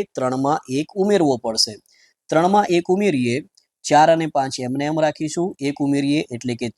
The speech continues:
ચાર અને પાંચ અને સાતની જગ્યાએ બેટા શું લખાઈ જશે? ઝીરો.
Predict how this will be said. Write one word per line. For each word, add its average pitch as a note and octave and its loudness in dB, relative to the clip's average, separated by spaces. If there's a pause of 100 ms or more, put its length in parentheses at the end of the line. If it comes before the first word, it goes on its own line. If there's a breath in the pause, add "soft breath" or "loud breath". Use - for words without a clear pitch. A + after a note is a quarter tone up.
ચાર D3 6 (180)
અને B2+ -4 (120)
પાંચ F#3+ -2
અને F3+ -2
સાતની D3 0
જગ્યાએ C3 -4
બેટા B2+ -6
શું F3 -2
લખાઈ D3 -2
જશે? D#3 0 (200)
ઝીરો. A2+ -2